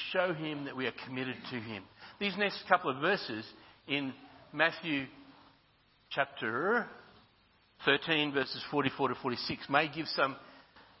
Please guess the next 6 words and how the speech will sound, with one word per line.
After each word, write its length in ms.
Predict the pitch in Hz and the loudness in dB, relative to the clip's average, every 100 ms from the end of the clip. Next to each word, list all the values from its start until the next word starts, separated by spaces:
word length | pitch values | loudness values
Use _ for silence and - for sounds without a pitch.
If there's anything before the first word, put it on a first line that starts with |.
| _ _ _ - - _ _ _ | _ _ _ -20 -20 _ _ _
encouragement 680 | 135 - 175 160 147 135 113 - | -4 2 4 4 2 -4 -8 -12
to 40 | |
you. 60 | 113 - - - - - - - - | -14 -12 -10 -10 -12 -16 -20 -20 -16
It's, 100 | 143 - | -16 -8
they're 140 | - 170 | 0 0
parables. 580 | - 151 170 190 262 | 4 6 6 4 0